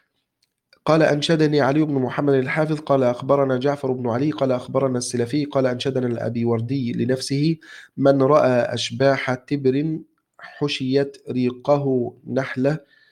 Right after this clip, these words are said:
آه، نعم، "حشيت ريقه نحلة،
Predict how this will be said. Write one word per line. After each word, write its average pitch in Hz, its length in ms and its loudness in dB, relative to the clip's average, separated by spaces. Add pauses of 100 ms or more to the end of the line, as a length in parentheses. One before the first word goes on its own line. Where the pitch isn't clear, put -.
(560)
آه، 107 380 -6
نعم، 113 220 -6
"حشيت 135 840 -4
ريقه 131 720 0
نحلة، 139 460 -2